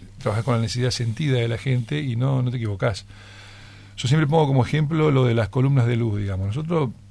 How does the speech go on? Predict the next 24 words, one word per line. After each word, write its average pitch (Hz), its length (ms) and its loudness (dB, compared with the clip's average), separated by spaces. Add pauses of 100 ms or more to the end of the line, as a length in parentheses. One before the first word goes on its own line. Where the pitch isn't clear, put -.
(200)
podríamos 123 340 2
poner 123 160 2
una 123 100 2
columna 123 280 0
de 117 80 0
luz 123 180 2
en 120 60 2
determinada 110 400 0
esquina, 143 360 -2
en 117 80 2
determinada 113 440 0
cuadra, 104 460 -4
¿no? 170 320 -4
Desde 104 240 -4
la 110 120 -2
obra 117 180 -2
pública, 139 460 -2
desde 104 240 -2
la, 101 80 -6 (120)
desde 101 600 -6
la 104 80 -6
dirección 104 360 -4
de 117 60 0
energías. 110 460 -2